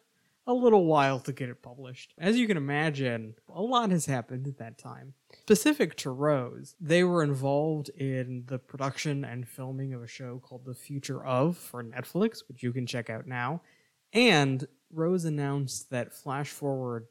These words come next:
the podcast that they've been working on for years, years,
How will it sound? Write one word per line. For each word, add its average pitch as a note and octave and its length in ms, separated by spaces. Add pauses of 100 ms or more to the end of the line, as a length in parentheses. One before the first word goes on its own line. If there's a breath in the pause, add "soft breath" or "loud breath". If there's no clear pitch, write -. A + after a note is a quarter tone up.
(100)
the C3+ 60
podcast D#3 580
that A#2+ 160
they've A#2+ 200
been B2 160
working B2+ 340
on A#2 280 (380)
for C3+ 300
years, D3 1200 (720)
years, C#3 640